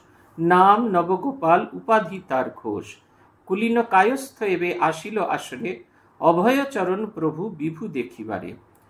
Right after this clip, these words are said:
তিনি তার নাম নবগোপাল ঘোষ, পর উপকারে তার ভীষণ রকমের সন্তোষ। আর এই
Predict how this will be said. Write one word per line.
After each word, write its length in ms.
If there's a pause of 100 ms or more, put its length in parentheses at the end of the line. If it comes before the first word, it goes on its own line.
(340)
তিনি 480
তার 220
নাম 300
নবগোপাল 680
ঘোষ, 320
পর 260
উপকারে 520
তার 220
ভীষণ 460
রকমের 680 (100)
সন্তোষ। 680 (540)
আর 260
এই 100